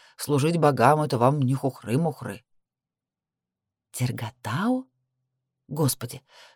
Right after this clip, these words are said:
кажется, я больше ничему не буду удивляться. И никогда».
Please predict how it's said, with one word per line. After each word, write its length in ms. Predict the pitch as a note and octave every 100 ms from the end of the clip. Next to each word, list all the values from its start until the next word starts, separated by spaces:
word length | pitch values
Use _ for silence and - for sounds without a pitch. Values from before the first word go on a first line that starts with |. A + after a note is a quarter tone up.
| _
кажется, 400 | G3+ G3 - F3+
я 140 | F#3+
больше 360 | F3 G3 - F#3+
ничему 580 | F3+ G#3+ C4 B3+ F#3+ G#3
не 120 | G3
буду 240 | D#3+ D#3+
удивляться. 640 | D#3 C#3 B2+ G#2+ - - _ _ _
И 140 | E3
никогда». 600 | G#3 G#3 - E3 C3+ G2